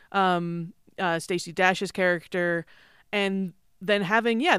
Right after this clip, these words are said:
having some of the smartest and funniest and most interesting stuff happening with these two characters who are black in a movie that, again, would have been marketed to white audiences at this time especially,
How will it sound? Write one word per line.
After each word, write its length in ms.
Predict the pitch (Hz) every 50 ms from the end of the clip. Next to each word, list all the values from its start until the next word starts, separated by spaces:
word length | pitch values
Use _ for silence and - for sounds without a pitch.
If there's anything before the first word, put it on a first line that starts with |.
| 170 160
having 460 | 170 185 233 220 240 233 220 208 196 -
some 200 | - - 214 220
of 140 | 214 185
the 300 | 175 202 196 185 175 175 -
smartest 680 | - - - 202 202 202 208 208 208 196 - - - -
and 360 | - 185 175 170 165 170 165
funniest 760 | - - 226 214 208 202 202 196 190 175 - - - - - -
and 280 | - 185 175 170 170 175
most 240 | 180 180 - -
interesting 520 | - 202 190 202 190 - - - 185 175 170
stuff 340 | - - - 208 196 180 -
happening 540 | - 190 190 - 185 170 165 165 165 170
with 160 | 170 180 175 -
these 220 | 180 170 160 -
two 140 | - 190 165
characters 760 | - 226 233 240 208 208 190 175 170 165 165 160 - - - - - - - - - _ -
who 120 | - 185
are 80 | 175 170
black 420 | - 208 254 269 240 196 - - - -
in 160 | - 202 190
a 60 | 185
movie 360 | 180 190 196 202 175 196 185 180
that, 360 | 156 165 175 175 170 - _ _ _ _ _ -
again, 300 | - 185 254 247 196 180
would 100 | 185 180
have 60 | 170 165
been 140 | 175 170
marketed 420 | 170 175 196 - - 196 185 170 -
to 100 | - 185
white 240 | 160 175 170 165 -
audiences 760 | - 208 262 226 160 - 156 - - 95 95 147 165 - -
at 140 | - 160 -
this 160 | 170 160 -
time 260 | - - 160 156 156
especially, 680 | 156 - - 233 254 - - 175 160 156 147 143 160 165